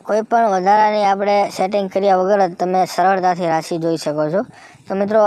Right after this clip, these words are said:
આવી રીતે તમે કોઈ પણ સમયે તારીખ અને સમય એન્ટર કરી અને તમે રાશિ અને કુંડળી,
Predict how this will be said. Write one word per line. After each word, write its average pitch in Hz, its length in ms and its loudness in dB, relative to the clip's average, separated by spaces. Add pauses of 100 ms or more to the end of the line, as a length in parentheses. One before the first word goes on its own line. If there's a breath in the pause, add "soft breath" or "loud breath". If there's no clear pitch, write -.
(100)
આવી 185 220 2
રીતે 202 260 0
તમે 202 320 -2
કોઈ 180 220 -4
પણ 208 360 -2 (200)
સમયે 180 460 -2 (520)
તારીખ 190 400 -2
અને 185 200 -6
સમય 185 260 -4
એન્ટર 180 320 -4
કરી 190 260 0 (420 loud breath)
અને 165 140 -6
તમે 170 200 -2
રાશિ 165 640 -4
અને 156 180 -6
કુંડળી, 180 400 -2